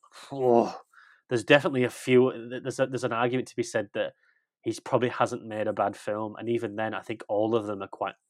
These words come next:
digital visual marvels.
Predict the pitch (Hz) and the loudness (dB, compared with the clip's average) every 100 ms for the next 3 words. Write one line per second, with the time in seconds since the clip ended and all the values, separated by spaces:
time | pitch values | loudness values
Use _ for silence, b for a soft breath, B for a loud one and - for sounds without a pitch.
0 | - 127 107 - 110 101 - b b b | -8 -6 -6 -6 -4 -4 -10 b b b
1 | 117 110 117 98 101 98 92 95 104 110 | 0 2 2 0 -2 -6 -2 -2 0 0
2 | 120 - - | 0 -4 -16